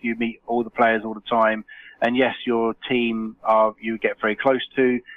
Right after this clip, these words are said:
but quite often, um, you're almost closer and have a, a, a, a more, you, you get, you get a, you get a stronger bond with the, with the customers in a bingo hall. In the digital space, it's different because you don't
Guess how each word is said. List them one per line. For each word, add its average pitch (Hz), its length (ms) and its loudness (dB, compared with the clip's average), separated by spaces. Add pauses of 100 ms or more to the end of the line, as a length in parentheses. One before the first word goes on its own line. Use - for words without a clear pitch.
(180)
but 113 120 2
quite 123 200 2
often, 113 440 -4
um, 107 480 2
you're 110 420 0 (140)
almost 123 360 0
closer 127 440 0
and 107 100 2
have 107 120 0
a, 107 200 -6
a, 110 140 2 (100)
a, 110 320 0
a 107 80 -6
more, 117 440 2 (1600)
you, 123 140 -4
you 120 220 4
get, 123 160 -4
you 123 100 -2
get 123 140 2
a, 120 120 -4
you 123 120 -2
get 123 120 2
a 123 60 0 (140)
stronger 135 280 2
bond 117 360 0
with 110 100 -6
the, 107 80 -10 (220)
with 113 100 -6
the 107 60 -10
customers 101 440 -6
in 104 80 -6
a 101 60 -8
bingo 110 300 -6
hall. 104 340 -2 (500)
In 120 180 2
the 117 140 -2 (120)
digital 135 420 2
space, 101 400 -2 (220)
it's 107 120 -12
different 123 300 -2
because 110 240 -8
you 117 60 -4
don't 110 160 -2